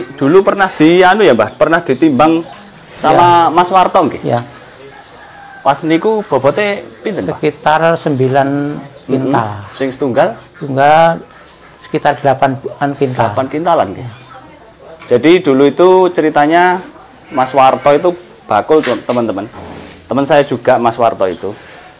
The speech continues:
Speaker 1: Dia dapat pesanan yang satu ton. Kemudian dia datang ke rumah Mbah E, lah nimbang ini.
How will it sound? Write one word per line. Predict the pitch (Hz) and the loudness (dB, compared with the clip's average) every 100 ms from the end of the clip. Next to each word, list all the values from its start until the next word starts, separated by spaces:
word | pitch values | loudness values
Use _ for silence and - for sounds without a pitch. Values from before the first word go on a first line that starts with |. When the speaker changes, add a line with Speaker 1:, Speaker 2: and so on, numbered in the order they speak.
| - - - - - | -20 -20 -20 -20 -8
Speaker 1:
Dia | 131 143 | -2 -2
dapat | 117 127 | 0 -2
pesanan | 120 - 117 135 147 170 - - _ _ - - - - | -4 -6 0 2 2 -2 -10 -20 _ _ -20 -20 -20 -14
yang | 104 107 113 | 0 0 0
satu | 120 113 107 | -4 -6 -6
ton. | - 123 127 104 85 - - - - - | 2 4 4 2 -4 -14 -20 -20 -20 -16
Kemudian | 95 101 127 131 | -12 -4 -4 0
dia | 123 131 131 - - - | 2 2 0 -8 -20 -20
datang | - 101 - 120 | -10 -10 -6 -6
ke | 120 | -4
rumah | 113 113 107 | -2 -2 -2
Mbah | 98 87 98 | -2 -2 0
E, | 123 | 0
lah | 104 92 | -2 -4
nimbang | 90 95 95 90 | -4 -6 -4 -6
ini. | 90 92 104 95 90 | -6 -8 -6 -8 -10